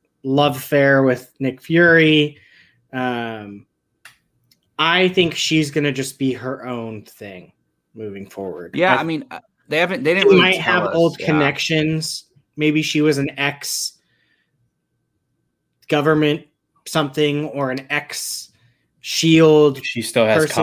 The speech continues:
Speaker 3: contacts and, you know,
Speaker 1: Yeah, that
Speaker 3: in dark places.
Speaker 2: But it seems like she has some type of authority where she's putting John Walker into this role that maybe not the public knows about, but that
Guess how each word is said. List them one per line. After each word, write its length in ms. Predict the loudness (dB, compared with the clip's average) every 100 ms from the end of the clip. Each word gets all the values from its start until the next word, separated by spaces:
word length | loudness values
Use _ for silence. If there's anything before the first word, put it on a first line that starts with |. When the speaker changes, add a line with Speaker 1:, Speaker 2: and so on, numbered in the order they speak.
| 0 0
Speaker 3:
contacts 480 | 0 0 -2 -8 -12
and, 360 | -12 -14 -16 -20 _
you 100 | -10
know, 300 | -6 -6 -2
Speaker 1:
Yeah, 440 | 2 4 2 -2 -10 _ _ _
that 260 | -6 -6 -4
Speaker 3:
in 280 | -6 -6 -4
dark 300 | 0 0 0
places. 320 | 0 0 0
Speaker 2:
But 140 | 0 0
it 100 | 0 -6
seems 220 | -4 0
like 180 | 2 0
she 180 | -2 -8
has 200 | -6 -6
some 100 | -6
type 180 | -6 -4
of 80 | -4
authority 480 | -6 -2 0 0 0
where 180 | 0 0
she's 280 | -2 -8 -8
putting 680 | -8 -4 0 2 2 0 -4 _ _ _ -2
John 240 | 0 2
Walker 340 | 2 0 2 0
into 340 | -2 -4 -6
this 280 | -6 -6 -8
role 640 | -8 -2 -2 0 -4 -6 -4
that 260 | -2 -4 -8 _ _ _ _ _ _
maybe 320 | 0 2 2 2
not 200 | 0 0
the 60 |
public 560 | -8 -4 -2 -2 -4 -4
knows 240 | -4 -2 -2
about, 540 | 0 0 0 -2 -4
but 220 | -4 -2
that 260 | -2 -2